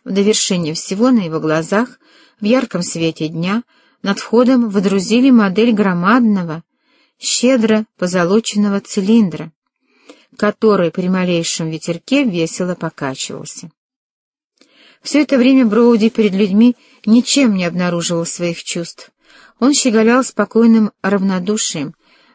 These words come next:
Гордость не позволяла ему говорить о том, что его мучило. Перед знакомыми,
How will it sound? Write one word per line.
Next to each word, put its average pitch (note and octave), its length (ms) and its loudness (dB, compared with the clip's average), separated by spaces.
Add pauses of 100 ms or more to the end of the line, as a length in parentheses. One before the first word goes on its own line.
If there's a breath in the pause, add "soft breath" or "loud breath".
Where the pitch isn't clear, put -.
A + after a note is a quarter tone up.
Гордость G#3+ 600 0
не G#3+ 100 2
позволяла F#3 580 0
ему F3+ 320 -2
говорить E3 420 -6
о E3 80 -6
том, F#3 240 -6
что - 240 -8
его D#3 220 -6
мучило. D3+ 540 -10 (800)
Перед G3+ 200 -2
знакомыми, G3+ 800 2